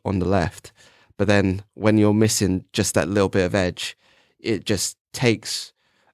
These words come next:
<laughs> everything that you've done before that out of your game. And I think it's not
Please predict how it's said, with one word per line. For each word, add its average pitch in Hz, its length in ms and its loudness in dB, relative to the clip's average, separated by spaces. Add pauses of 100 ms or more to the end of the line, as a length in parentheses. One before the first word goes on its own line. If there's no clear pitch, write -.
<laughs> - 240 -6
everything 139 480 0
that 120 140 2
you've 110 140 -4
done 117 220 2
before 110 400 -4
that 92 280 -2
out 113 240 0
of 104 140 -10
your 101 140 -4
game. 117 440 -2
And 107 140 -4
I 101 40 -2
think 98 340 -4 (420)
it's 120 140 -2
not 139 280 4